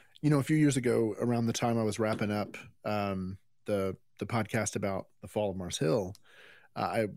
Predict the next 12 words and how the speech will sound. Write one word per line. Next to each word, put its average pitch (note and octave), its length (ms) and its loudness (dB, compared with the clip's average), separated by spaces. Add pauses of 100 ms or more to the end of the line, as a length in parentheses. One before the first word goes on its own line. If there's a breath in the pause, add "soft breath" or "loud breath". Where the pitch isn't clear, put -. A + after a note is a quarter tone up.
(100)
had A#2+ 140 0
a A2 40 0
conversation C3 580 0
with G#2+ 140 0
a, F#2 260 -2 (220)
a F2+ 140 -6
pastor - 420 -4
of F#2+ 80 -2
a G2 40 -10
very, C#3 360 4
very A#2 240 4
large, G2 680 0